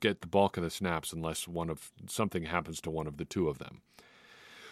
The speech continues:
We've also got, I think, an obvious roster candidate in Dallin Leavitt. I don't know if we could go so far as to call him a lock, but he's about as close as you can get right now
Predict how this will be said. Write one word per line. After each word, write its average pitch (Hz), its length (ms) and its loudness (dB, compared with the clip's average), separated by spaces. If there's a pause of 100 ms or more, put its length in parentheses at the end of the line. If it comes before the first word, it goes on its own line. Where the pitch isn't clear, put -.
(120)
We've 120 120 4
also 156 280 8
got, 127 200 10
I 101 60 8
think, 104 220 4
an 92 160 2
obvious 98 560 6
roster 87 320 2
candidate 82 520 0
in 87 160 0
Dallin 80 380 2
Leavitt. 76 320 -2
I 80 60 -2
don't 80 100 -2
know 85 80 -2
if 85 120 -2
we 95 60 -2
could 87 140 -4
go 98 140 8
so 90 180 2
far 101 300 8
as 95 100 2
to 92 100 -4
call 92 260 2
him 90 140 0
a 87 60 2
lock, 85 320 2
but - 140 -4
he's 90 180 0
about 80 240 2
as 78 100 -6
close 98 520 6
as 78 100 -2
you 85 80 0
can 82 160 -4
get 78 240 0
right 76 240 -2
now 78 400 -6